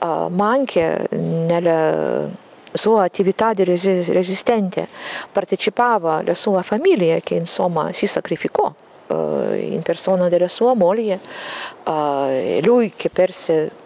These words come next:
tutta la famiglia, eh, il, il figlio, figlia che non era nata, eh, e anche non ha visto più il figlio che non sapeva a lungo che era il suo padre.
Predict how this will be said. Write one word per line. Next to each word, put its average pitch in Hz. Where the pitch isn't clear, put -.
tutta 277
la 160
famiglia, 165
eh, -
il, -
il -
figlio, 165
figlia 175
che -
non 151
era 160
nata, 190
eh, 113
e 139
anche 135
non 147
ha 147
visto 160
più 156
il 156
figlio 160
che -
non 160
sapeva 175
a -
lungo 156
che -
era 151
il 147
suo 139
padre. 175